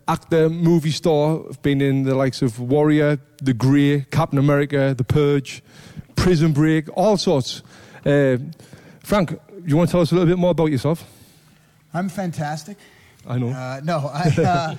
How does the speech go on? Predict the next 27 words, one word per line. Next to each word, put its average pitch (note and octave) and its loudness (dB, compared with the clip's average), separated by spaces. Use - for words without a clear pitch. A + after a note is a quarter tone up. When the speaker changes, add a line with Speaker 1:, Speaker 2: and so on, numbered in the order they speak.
Speaker 1:
<laughs> - -20
Speaker 2:
yeah, F3 -2
I, D#3+ -6
uh, E3 -6
uh, D3 -10
I, C3+ -12
obviously C#3 -12
I'm C3 -12
an B2+ -20
actor, C#3 -16
and, B2+ -8
and, A#2+ -4
uh, - -4
uh, A2 -8
I've G#2+ -12
been A2+ -4
involved A2+ -6
in, A2+ -6
uh, G#2 -10
martial C3 -4
arts B2 -4
and, A2+ -4
and, A2+ -4
and A2+ -4
boxing, A#2+ -4
uh, A2 -8
uh, C3 -6